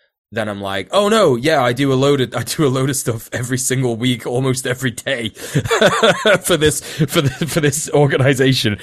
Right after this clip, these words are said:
Um, so, you know, and, uh, well, ultimately, it's not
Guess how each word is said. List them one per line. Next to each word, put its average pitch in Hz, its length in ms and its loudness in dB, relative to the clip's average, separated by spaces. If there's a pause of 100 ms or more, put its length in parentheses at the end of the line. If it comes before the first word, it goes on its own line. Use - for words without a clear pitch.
(320)
Um, 123 480 2
so, 127 380 2
you 151 160 0
know, 107 360 0
and, 117 320 -2
uh, 113 160 2
well, 175 140 4
ultimately, 175 520 2
it's 117 180 -4
not 117 240 -4